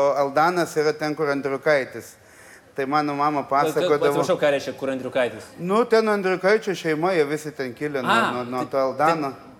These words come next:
Speaker 2: tremties vieta.
Speaker 1: Tai mano, mano mama vietinė ir sakė, jiem buvo pasakyta, kad čia banditai atvažiavo ir jie iš miško visi žiūrėdavo į juos.
Speaker 2: Į Andriukaitį. Nu, vat,
Speaker 1: Tai
Speaker 2: šiaip kažkas panašaus vyksta ir dabar su juo.
Speaker 1: Bet, e, iš tikrųjų, jakutai, nu,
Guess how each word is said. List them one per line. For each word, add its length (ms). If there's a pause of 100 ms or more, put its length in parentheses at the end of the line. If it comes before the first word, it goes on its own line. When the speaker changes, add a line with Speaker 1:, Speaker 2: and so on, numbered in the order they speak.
(120)
Speaker 2:
tremties 440
vieta. 260
Speaker 1:
Tai 140
mano, 320
mano 280
mama 280
vietinė 680 (160)
ir 120
sakė, 380
jiem 200
buvo 220
pasakyta, 540
kad 160
čia 160
banditai 580
atvažiavo 720 (300)
ir 160
jie 180
iš 160
miško 340
visi 300
žiūrėdavo 720
į 140
juos. 120
Speaker 2:
Į 60
Andriukaitį. 580
Nu, 160
vat, 140
Speaker 1:
Tai 260 (400)
Speaker 2:
šiaip 300
kažkas 340
panašaus 560
vyksta 400
ir 100
dabar 380
su 200
juo. 180 (240)
Speaker 1:
Bet, 340
e, 840
iš 140
tikrųjų, 320
jakutai, 520
nu, 420